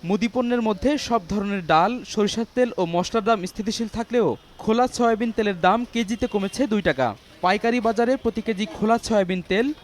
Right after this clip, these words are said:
ছিয়াশি থেকে আটাশি টাকা ও প্রতি পাঁচ লিটারের বোতলজাত তেল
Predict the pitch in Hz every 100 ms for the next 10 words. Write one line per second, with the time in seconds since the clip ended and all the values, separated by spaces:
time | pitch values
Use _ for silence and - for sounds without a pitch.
0 | - - 196 202 - 220 214 202 160 175
1 | 170 156 190 220 160 143 175 196 - 170
2 | - 185 208 202 123 151 165 208 196 196
3 | - 160